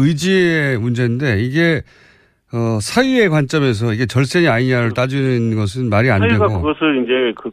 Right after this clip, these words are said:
Speaker 2: 관여할 수 있는, 또 예컨대 뭐 사위가 할머니 명의로 명의신탁해 놓은 재산이다.
Speaker 1: 네.
Speaker 2: 그러면 사위가 그걸 영향력을 행사해서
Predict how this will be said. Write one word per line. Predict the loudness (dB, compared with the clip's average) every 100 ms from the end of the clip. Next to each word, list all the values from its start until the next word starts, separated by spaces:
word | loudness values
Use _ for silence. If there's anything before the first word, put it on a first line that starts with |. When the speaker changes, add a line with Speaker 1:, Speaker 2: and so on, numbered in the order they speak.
| -12
Speaker 2:
관여할 | -4 0 2 0 -2
수 |
있는, | -2 -2 -2 -4 -6 -2
또 | 2 2 0 -6 -20 -18 -14
예컨대 | -4 -2 0
뭐 | 0 0
사위가 | 2 0 4 2 2 0 -4 -8 -12 -20
할머니 | -14 -6 -4 -2
명의로 | -2 -2 -4 -4 -6 -8 -14 _ _ _
명의신탁해 | 0 0 0 -4 -6 -2
놓은 | -2 -2
재산이다. | -4 -6 0 0 -2 -8 _ -6
Speaker 1:
네. | -4 -2 -6 -8
Speaker 2:
그러면 | -2 0 2 2 0 -2 -6 -8 -2
사위가 | 0 2 0
그걸 | 0 0
영향력을 | 2 2 2 0 -2
행사해서 | -2 0 0 0 -2 -2 -4